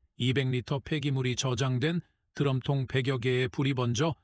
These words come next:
완전 진화까지는 네 시간 가까이 걸렸습니다. 인명피해는 없었지만 저장 창고가 전소되어 칠천만 원 이상의 재산 피해가 발생했습니다.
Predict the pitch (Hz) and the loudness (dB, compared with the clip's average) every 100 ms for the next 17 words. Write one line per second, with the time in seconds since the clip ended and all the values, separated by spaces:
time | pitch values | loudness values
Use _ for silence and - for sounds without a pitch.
0 | _ _ _ _ 127 131 131 143 127 139 | _ _ _ _ 0 0 2 0 0 0
1 | 131 117 131 127 160 156 117 127 - 135 | 0 -2 -2 0 0 0 2 2 2 0
2 | 123 123 113 117 117 135 127 123 - 110 | 0 -2 -4 -2 -2 0 2 0 0 -2
3 | 104 87 - _ _ _ _ _ _ _ | 0 -4 -8 _ _ _ _ _ _ _
4 | _ _ - 160 160 151 - 160 156 170 | _ _ 0 2 2 0 0 2 2 0
5 | 120 - 135 - 135 143 95 - _ _ | -2 -2 -4 -4 0 0 -2 -10 _ _
6 | _ - - 123 147 139 165 143 143 147 | _ -4 0 0 0 -2 -4 -4 -2 -2
7 | - 131 120 139 131 131 170 - _ _ | -2 -2 -2 -2 0 0 0 -4 _ _
8 | - 170 - 160 151 147 143 131 143 147 | -4 -2 0 -2 0 0 0 0 0 0
9 | - 147 156 143 - 139 139 139 127 120 | 0 0 0 -2 0 0 0 0 -2 -2
10 | 123 107 - 113 98 98 | -2 0 -2 -2 -2 -4